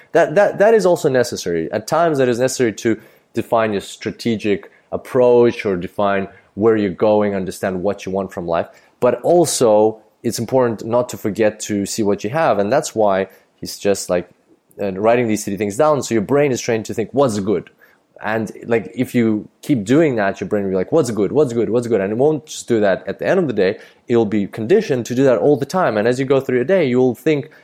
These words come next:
about, "Okay, what's good? What's actually good?" And instead of, you know, just like, "I gotta get there and, um, I can do this and that and this," but, like, you'll be like, "Oh, actually, what is good right now?" And that will put a smile on your face. So there you go. That's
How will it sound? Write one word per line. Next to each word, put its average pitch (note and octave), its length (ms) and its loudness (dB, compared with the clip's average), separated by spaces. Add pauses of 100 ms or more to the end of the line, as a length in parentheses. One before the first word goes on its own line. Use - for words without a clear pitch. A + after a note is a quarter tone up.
(160)
about, B2+ 300 0
"Okay, D#3+ 220 0
what's B2+ 240 0
good? D#3+ 400 2
What's C3 200 -2
actually C#3+ 320 -2
good?" D#3 260 4
And G#2+ 160 -2
instead C3 260 0
of, C3 160 0 (300)
you G#2 60 -8
know, A#2 80 -4
just A2+ 180 -6
like, B3+ 100 0
"I B2 140 -2
gotta A#2 180 2
get A2 280 -2
there B2 280 2
and, G#2+ 200 -6 (400)
um, G2+ 460 -4
I A2 100 -6
can G#2+ 100 -6
do A#2+ 160 2
this A#2 180 2
and G2+ 120 -6
that G2+ 140 0
and A#2 140 -2
this," F3+ 340 0 (300)
but, A#2+ 300 -2
like, A#2+ 160 0
you'll B2+ 100 2
be A#2 80 -2
like, A#2+ 160 0
"Oh, F3 200 2
actually, B2 600 -2 (220)
what D3 220 -2
is C#3+ 120 0
good D#3 140 2
right C3+ 240 0
now?" F3 340 -4 (100)
And A2+ 420 0
that D3+ 260 2
will C#3+ 280 0
put D3+ 140 0
a D3 60 4
smile F#3 320 0
on F2 100 -4
your B1+ 80 -10
face. - 260 -12 (420)
So F#3 480 2
there E3+ 180 4
you G3+ 60 4
go. G#3 200 4
That's - 420 2